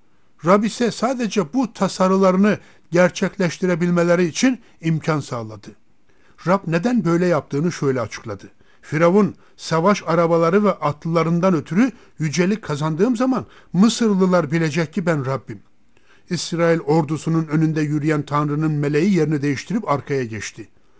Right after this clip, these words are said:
Önlerindeki bulut sütunu da yerini değiştirip arkalarına, Mısır ve İsrail ordularının arasına girdi. Gece boyunca bulut bir yanı karartıyor, öbür yanı aydınlatıyordu. Bu yüzden bütün gece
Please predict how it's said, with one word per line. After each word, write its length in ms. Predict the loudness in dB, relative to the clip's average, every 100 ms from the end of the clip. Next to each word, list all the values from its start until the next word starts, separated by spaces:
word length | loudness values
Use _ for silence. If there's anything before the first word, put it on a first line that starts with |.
| -20 -20 _
Önlerindeki 680 | 0 4 4 2 0 -2 0
bulut 280 | 2 2 -2
sütunu 440 | -10 0 2 4
da 200 | 2 2 -8 -4
yerini 400 | 2 4 4 0
değiştirip 520 | 0 -2 -2 -4 -2
arkalarına, 720 | -2 0 -2 0 2 0 0 -10 -14 -2
Mısır 440 | -2 0 -2 0
ve 160 | -4 -4
İsrail 540 | -8 -6 -2 0 0 0
ordularının 800 | 0 0 0 -2 0 2 2 0 -8 _
arasına 540 | -2 -2 -4 -4 -4 -4
girdi. 460 | -6 -8 -10 -20 -20 -20 -20 -20 _ -6
Gece 320 | -2 0 0
boyunca 400 | 0 -2 -2 -6
bulut 280 | 0 0 -2 -8 -20 -20 2
bir 140 | 4 6
yanı 260 | 2 -2
karartıyor, 640 | -4 -4 -4 -2 0 0 -2 -14 -20 _ -6
öbür 260 | 0 2
yanı 300 | 2 0 0
aydınlatıyordu. 840 | -2 -2 -2 -2 -4 -6 -6 -8 0
Bu 60 | 2
yüzden 380 | 2 0 -2 -4 -20 -12
bütün 360 | -12 -2 0 2
gece 400 | 0 -2 -6